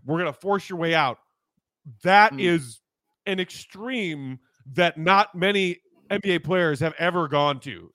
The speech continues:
Speaker 1: as far as I can recall.
Speaker 2: Yeah, I'm showing up. I'll say <laughs> like, like, "Bro, I'm showing up, okay?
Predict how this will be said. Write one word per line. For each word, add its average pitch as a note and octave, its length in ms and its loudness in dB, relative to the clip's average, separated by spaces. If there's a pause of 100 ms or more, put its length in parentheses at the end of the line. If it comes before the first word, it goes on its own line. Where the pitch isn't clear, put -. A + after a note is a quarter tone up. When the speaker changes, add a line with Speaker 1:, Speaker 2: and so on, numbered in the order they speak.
Speaker 1:
as C3+ 240 -8
far E3+ 260 0
as D3 80 -4
I C#3+ 180 2
can C3 180 -2
recall. G#2+ 440 -10 (800)
Speaker 2:
Yeah, C3 340 -6 (300)
I'm G3+ 200 4
showing D#3 380 0
up. A#2+ 220 -6 (300)
I'll E3 160 4
say G3 280 4
<laughs> - 80 -6
like, G#3 200 4
like, E3+ 420 2
"Bro, D3 240 0
I'm F#3+ 200 -2
showing C#3+ 360 -6
up, A2+ 220 -10
okay? D3 340 -4